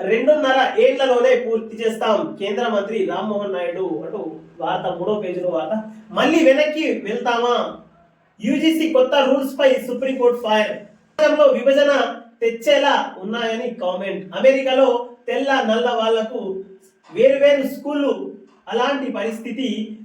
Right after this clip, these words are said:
మనకొద్దని వ్యాఖ్య. కొత్త రూల్స్ అమలుపై స్టే, పాత రూల్స్ కొనసాగించాలని ఆదేశం. కేంద్ర ప్రభుత్వం యూజీసీకి నోటీసులు జారీ. తదుపరి విచారణ మార్చి పంతొమ్మిదికి వాయిదా.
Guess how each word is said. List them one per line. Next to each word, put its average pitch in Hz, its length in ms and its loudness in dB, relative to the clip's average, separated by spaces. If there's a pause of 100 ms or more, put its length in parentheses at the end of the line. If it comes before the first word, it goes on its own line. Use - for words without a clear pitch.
మనకొద్దని 196 600 -2
వ్యాఖ్య. 185 720 -6
కొత్త 233 240 -2
రూల్స్ 285 440 2 (340)
అమలుపై 254 520 4
స్టే, - 640 0
పాత 220 240 -6
రూల్స్ 233 360 -2 (320)
కొనసాగించాలని 214 1000 -2
ఆదేశం. 180 600 -4 (260)
కేంద్ర 269 320 4
ప్రభుత్వం 262 720 2 (200)
యూజీసీకి 262 800 -2
నోటీసులు 226 540 -2
జారీ. 196 540 -2 (580)
తదుపరి 269 400 4
విచారణ 254 440 2
మార్చి 226 540 0
పంతొమ్మిదికి 220 580 -2
వాయిదా. 180 600 -2